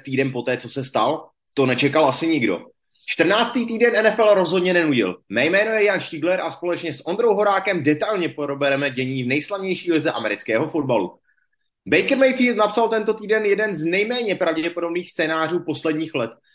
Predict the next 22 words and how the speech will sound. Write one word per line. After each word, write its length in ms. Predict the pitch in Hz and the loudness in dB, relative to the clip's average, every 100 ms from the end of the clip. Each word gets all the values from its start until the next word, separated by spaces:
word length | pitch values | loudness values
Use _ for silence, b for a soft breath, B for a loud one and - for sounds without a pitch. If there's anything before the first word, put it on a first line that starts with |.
| _ _ | _ _
Na 100 | 113 | -2
začátku 460 | 127 175 214 214 240 | 2 4 4 4 0
týdne 260 | 220 202 220 | -2 -2 2
byl 180 | 220 | 2
propuštěn 600 | 202 190 180 220 - 233 | 4 2 2 -2 0 0
z 60 | - | 0
Caroliny 580 | 147 143 139 135 139 170 | 0 2 2 0 -2 -4
a 100 | 139 | -2
Los 220 | 135 143 | -2 -4
Angeles 320 | 180 190 202 | -4 -4 -2
Rams 240 | 170 175 180 | 0 -2 -2
si 80 | |
ho 80 | 202 | -2
vzali 240 | 156 170 185 | 0 0 0
z 40 | |
takzvaného 460 | 165 151 175 190 175 | -2 -2 -2 0 2
waiver 280 | 139 147 | 2 2
listu, 300 | 143 127 139 | 0 -4 -6
tedy 240 | 156 156 170 | -2 2 2
listiny 360 | 165 135 190 | 2 0 0
propuštěných 540 | 190 175 175 - 175 170 | 0 -4 -6 -6 -2 0
hráčů. 340 | 165 131 - | 2 2 -2